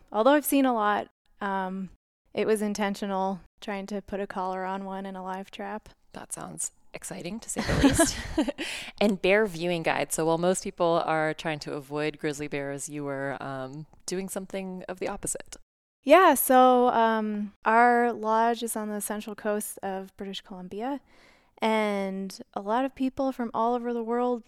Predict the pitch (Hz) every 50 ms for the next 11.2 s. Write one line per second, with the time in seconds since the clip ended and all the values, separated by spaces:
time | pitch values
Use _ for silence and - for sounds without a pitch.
0 | - - _ _ _ - 202 202 208 196 - - 196 185 190 214 220 220 220 -
1 | - 226 226 - - 202 214 - 226 208 - 220 214 226 240 214 - 240 226 202
2 | 202 208 214 208 190 190 190 - 202 165 185 208 196 185 190 190 185 190 196 190
3 | - _ _ _ - - - _ _ _ _ - - - 214 208 208 202 202 214
4 | 220 220 214 196 196 220 226 247 262 247 247 247 240 247 247 247 247 - - _
5 | - 220 220 220 226 208 214 208 208 208 220 220 220 220 226 220 - 214 208 208
6 | 214 - - 214 202 196 202 196 196 196 208 208 202 202 196 - _ _ _ _
7 | _ _ - 208 196 196 190 190 190 185 185 180 185 185 190 185 - - - _
8 | _ _ _ _ _ - 214 254 285 311 311 294 - - 285 - - 277 247 208
9 | 196 208 - - 208 202 214 254 277 233 - - - - - - - - - 190
10 | 180 - - - - - - - _ _ _ - 214 208 202 196 196 190 190 190
11 | 196 202 196